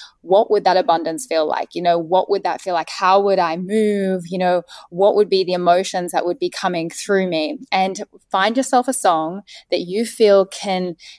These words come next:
drop you into that feeling. And songs are great because music just is the soundtrack to our life, you know? It just makes us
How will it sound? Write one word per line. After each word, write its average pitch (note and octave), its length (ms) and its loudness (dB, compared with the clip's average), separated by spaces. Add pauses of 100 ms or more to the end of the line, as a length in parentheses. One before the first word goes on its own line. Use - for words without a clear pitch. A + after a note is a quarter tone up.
(160)
drop - 420 -2
you B3+ 220 4
into G3 320 -6
that F#3 200 -2
feeling. D#3+ 460 -6
And F#3 240 -6
songs A3+ 380 2
are G#3 40 0
great D#3+ 300 0
because F3 400 -8
music F#3+ 380 -4
just F3+ 280 -4
is F3+ 200 -2
the F3 80 -6
soundtrack E3 460 -4
to F3 120 -4
our D3 120 2
life, C3+ 260 -2
you D3+ 100 -8
know? D3+ 180 2
It E3 120 -2
just F#3+ 180 -4
makes - 300 -4
us D#3+ 320 -4